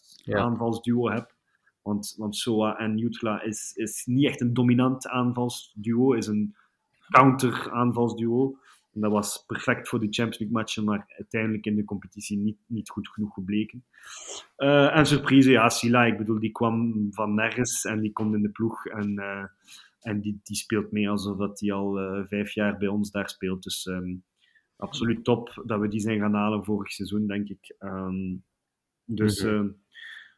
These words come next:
Speaker 2: dus ja, maar,
Speaker 1: Ja.
Speaker 2: ehm, maar al bij al denk ik dat we, ehm, die hele ronde gewoon snel moeten vergeten.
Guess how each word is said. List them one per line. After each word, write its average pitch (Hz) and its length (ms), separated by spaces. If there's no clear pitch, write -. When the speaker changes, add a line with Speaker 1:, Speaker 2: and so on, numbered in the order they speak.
Speaker 2:
dus 143 180
ja, 139 380
maar, 123 320
Speaker 1:
Ja. 123 140
Speaker 2:
ehm, 117 280
maar 117 200
al 117 140
bij 117 120
al 120 200
denk 113 220
ik 104 120
dat 110 180
we, 104 340
ehm, 107 360
die 107 360
hele 113 180
ronde 113 320
gewoon 107 300
snel 117 340
moeten 120 260
vergeten. 117 640